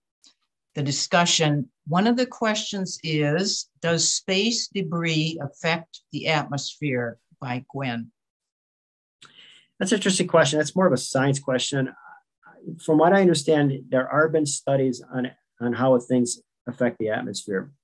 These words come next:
Speaker 2: Um, n-, no, not much as of right now, but as more,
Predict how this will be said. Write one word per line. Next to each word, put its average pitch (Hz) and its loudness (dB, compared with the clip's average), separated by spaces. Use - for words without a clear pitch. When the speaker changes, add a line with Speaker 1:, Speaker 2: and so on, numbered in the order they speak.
Speaker 2:
Um, 113 -8
n-, 185 0
no, 180 6
not 170 4
much 156 0
as 135 -2
of 127 -4
right 135 0
now, 135 -2
but 123 0
as 127 -6
more, 131 0